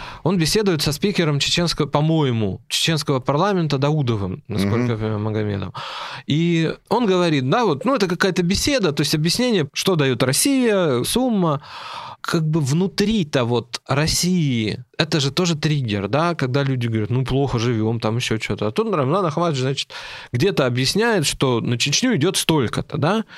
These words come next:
Speaker 1: и потом начинается, что в Чечне живёт столько человек, а её бюджет вот такой, а бюджет Новосибирска вот такой, значит, а Екатеринбурга вот так.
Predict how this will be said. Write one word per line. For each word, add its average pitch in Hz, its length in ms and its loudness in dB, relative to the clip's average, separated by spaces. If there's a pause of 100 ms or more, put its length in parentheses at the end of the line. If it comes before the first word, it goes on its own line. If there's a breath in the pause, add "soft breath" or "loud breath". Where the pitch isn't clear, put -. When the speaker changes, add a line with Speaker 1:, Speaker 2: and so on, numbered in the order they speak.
(240 loud breath)
Speaker 1:
и 240 100 2
потом 180 380 2
начинается, 139 800 2
что 127 240 0
в - 80 -4
Чечне 190 460 2
живёт 165 420 2
столько 175 440 2
человек, 143 640 0 (100)
а 120 160 0
её 170 220 2
бюджет 151 460 0
вот 123 180 0
такой, 190 640 0 (120)
а 127 100 2
бюджет 131 400 0
Новосибирска 131 800 0
вот 120 240 0
такой, 202 640 -2
значит, 113 440 -2
а - 20 2
Екатеринбурга 143 760 0
вот 120 100 0
так. 131 100 -2